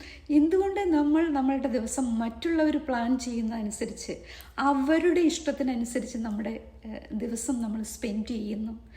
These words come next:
ഈ ലോകത്തെ മുഴുവൻ വളർത്തിയെടുത്ത സ്ത്രീകളാണ്. ഓരോ മനുഷ്യരിലും ആ സ്വഭാവം രൂപീകരിച്ചത് സ്ത്രീകൾ തന്നെയാണ്. എന്നിട്ട് എന്തുകൊണ്ട് ഒരു സ്ത്രീ മറ്റുള്ളവരെ അനുസരിച്ച് ജീവിക്കണം?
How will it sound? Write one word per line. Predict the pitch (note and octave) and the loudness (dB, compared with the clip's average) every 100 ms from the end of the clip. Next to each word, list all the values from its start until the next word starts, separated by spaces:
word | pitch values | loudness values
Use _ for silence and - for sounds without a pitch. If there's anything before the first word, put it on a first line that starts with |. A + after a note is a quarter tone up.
| - - - | -20 -10 0
ഈ | C4+ D4 D4+ - | 4 6 4 2
ലോകത്തെ | A#3+ A#3+ B3+ D4 - | -2 0 0 -2 0
മുഴുവൻ | D4+ B3+ A#3+ B3 C4+ C#4+ C#4 - - - | 0 0 0 2 4 4 0 -4 -16 -6
വളർത്തിയെടുത്ത | A3+ G#3+ A3 - B3 B3+ - | -2 -2 -4 -4 -4 -4 -4
സ്ത്രീകളാണ്. | B3 - A#3 A#3 A#3 B3 G#3+ G3 - - - | -6 -4 -4 -2 -2 -4 -4 -8 -12 -18 -4
ഓരോ | C#4+ D#4 F4+ | 2 4 4
മനുഷ്യരിലും | F#4 D#4 C4+ C4+ D4+ C#4+ D4 D4 - - | 4 2 2 2 0 2 2 2 -2 -8
ആ | A#3 | -6
സ്വഭാവം | - B3 A#3 B3 B3+ C4 A3 | -4 -4 -4 -4 -2 0 0
രൂപീകരിച്ചത് | A3+ A3+ B3 A#3+ A3+ - A#3 A#3 - - - - - - | -2 -4 -4 -4 -6 -6 -8 -8 -12 -20 -20 -20 -20 -20
സ്ത്രീകൾ | - - A#3 A#3+ B3+ B3 | -12 -4 -4 0 0 2
തന്നെയാണ്. | A3 A3 G#3 G3+ G#3+ - - - - | 0 -2 -4 -6 -10 -16 -20 -6 2
എന്നിട്ട് | F4+ A4 - F4+ D4 - - | 2 2 2 2 2 -2 0
എന്തുകൊണ്ട് | C4+ D4 F#4+ G#4 G4 | 2 4 4 2 2
ഒരു | D#4+ D#4+ | 2 2
സ്ത്രീ | - - C#4 D4 | 0 0 2 2
മറ്റുള്ളവരെ | C4 A3 B3+ B3 F4+ F4 D#4+ D#4+ C#4 | 2 0 -2 0 0 2 2 2 2
അനുസരിച്ച് | A#3+ - C4 C#4 - | 0 -2 -2 -2 -2
ജീവിക്കണം? | A3 F3+ G#3+ A#3 A3+ G3 | -6 -4 -4 -4 -4 -8